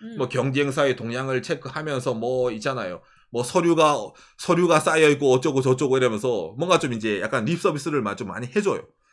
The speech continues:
Speaker 2: 근데 이제 아마 이 일본 경제신문의 원본에 투고를 한 이 사람이 이제 제일 하고 싶었던 말이 제가 보기엔 이거 같거든요. 저도 제조업이다 보니까. "샤프의 액정 디스플레이가 삼성에 밀리게 된 주요 원인 중 하나로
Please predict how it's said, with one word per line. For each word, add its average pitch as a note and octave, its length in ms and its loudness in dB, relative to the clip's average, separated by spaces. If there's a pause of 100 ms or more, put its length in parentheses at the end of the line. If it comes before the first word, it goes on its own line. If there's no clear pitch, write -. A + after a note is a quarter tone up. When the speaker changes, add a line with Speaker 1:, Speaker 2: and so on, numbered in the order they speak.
(120)
Speaker 2:
근데 B3+ 200 2
이제 C3+ 480 2
아마 A3+ 320 4
이 G3 460 -2 (580)
일본 A3+ 260 2
경제신문의 C#3+ 640 -2
원본에 C#3+ 760 0 (220)
투고를 C4+ 480 0
한 A3 300 -2
이 G3 60 -8
사람이 F3 360 -2
이제 G#2 120 -8
제일 C#3 180 -4
하고 - 200 -6
싶었던 C3 420 -2
말이 F#2+ 520 -6
제가 F#3 240 0
보기엔 B2 240 0
이거 A#2+ 160 -2
같거든요. G2+ 200 -4
저도 A#2 200 -10
제조업이다 A2 440 -4
보니까. E2 400 -14 (680)
"샤프의 A#3+ 680 2
액정 G#3+ 400 0
디스플레이가 D3 960 0
삼성에 F3 480 -2
밀리게 E3+ 440 2
된 C3+ 140 2
주요 E3 240 4
원인 C3+ 240 0
중 D#3 100 -6
하나로 D#3 560 -2